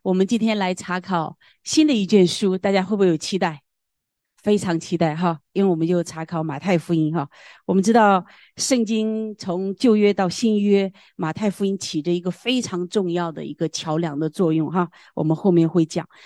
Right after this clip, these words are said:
那我会看到马太福音它的重要性，圣经其他新约书卷有关于教会很多真理方面的教导，可是马太福音它很独特哈，后面也讲到。那它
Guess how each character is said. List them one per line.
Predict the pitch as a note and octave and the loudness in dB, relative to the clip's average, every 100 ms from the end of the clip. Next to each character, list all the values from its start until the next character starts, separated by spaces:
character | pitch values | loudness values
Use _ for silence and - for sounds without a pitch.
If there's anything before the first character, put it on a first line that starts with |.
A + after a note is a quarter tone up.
| - - | -20 -2
那 | C#4 | 2
我 | C4 A3 | 4 4
会 | B3 | 2
看 | - C4 | 0 0
到 | A#3+ | 2
马 | G#3 E3 | 0 -6
太 | - B3 | -4 -4
福 | - A#3+ | -2 -2
音 | A#3 | -2
它 | A#3 | 0
的 | A3 | -2
重 | A3 A#3 | 0 -2
要 | G3+ | -2
性， | F#3 F3+ _ - | -4 -14 _ -14
圣 | - D#4+ | -4 -2
经 | B3 C4 C4 | -2 -2 -4
其 | - C4 | -6 -8
他 | B3 A#3+ | -4 -6
新 | A#3+ - B3 | -6 -4 0
约 | A3+ | 0
书 | - A#3 | 0 -4
卷 | G3 D#3+ _ - - | -4 -6 _ -20 0
有 | F#3+ E3+ | 6 6
关 | D#3+ B3+ C4 | 6 4 6
于 | A#3 G3 | 4 2
教 | F#3 C4 A#3 F#3+ | -2 2 2 2
会 | E3+ G3+ | 0 -2
很 | E3 F3 D#3 | -2 -6 -6
多 | F#3 F#3+ | -2 -4
真 | - B3 A3 | -2 -4 -2
理 | C#3 | -6
方 | - D#3 | -6 -4
面 | D#3+ D3+ | -2 -2
的 | D3 | -4
教 | E3 D3+ | -6 -6
导， | - _ - - | -8 _ -20 -12
可 | - | -2
是 | F#3 C4+ | 2 4
马 | A3 E3 | 2 0
太 | E3+ A3+ | -2 -4
福 | F#3+ G#3 | -2 -2
音 | G3 | -2
它 | F#3 | -4
很 | E3+ C#3+ | -6 -6
独 | D3+ D3 | -6 -4
特 | G3+ D#3 | -2 -2
哈， | D#3 E3 | -4 -6
后 | D#3+ | -2
面 | F#3 E3+ | 0 0
也 | E3 | 0
讲 | E3+ - | -4 -8
到。 | D#3 C#3+ - - - | -12 -14 -20 -20 -2
那 | C#4+ C4 E3 | 2 2 0
它 | - - C4 C4 | -10 -8 -4 -4